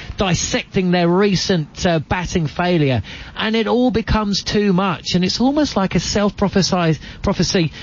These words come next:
that they're going to fail, and this seems to be the case again with Rory Burns. If we look back at his career to date, the average doesn't stack up,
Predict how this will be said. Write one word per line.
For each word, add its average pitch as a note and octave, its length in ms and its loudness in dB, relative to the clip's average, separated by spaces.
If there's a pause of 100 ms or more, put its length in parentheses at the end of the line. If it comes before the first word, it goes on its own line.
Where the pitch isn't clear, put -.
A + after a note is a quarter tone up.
(120)
that G3 160 -2
they're G3+ 140 2
going G3 580 0
to G#3 160 -2
fail, G#3+ 640 2
and E3+ 100 0
this A#3+ 140 0
seems B3+ 320 0
to A#3+ 100 -2
be A#3 140 0
the A3+ 100 0
case G3+ 420 0 (120)
again E3+ 840 0 (320)
with F3 220 2
Rory F#3 520 4
Burns. E3 600 -2 (200)
If G3 160 -2
we G#3+ 100 2
look A3 260 0
back A3+ 260 -4
at A3+ 80 0
his A3 160 0
career D#3 400 2
to A#3 300 0
date, D#3 440 0 (360)
the F3+ 160 2
average G#3 420 0
doesn't C3+ 300 0
stack D#3 400 -2
up, D3+ 160 -4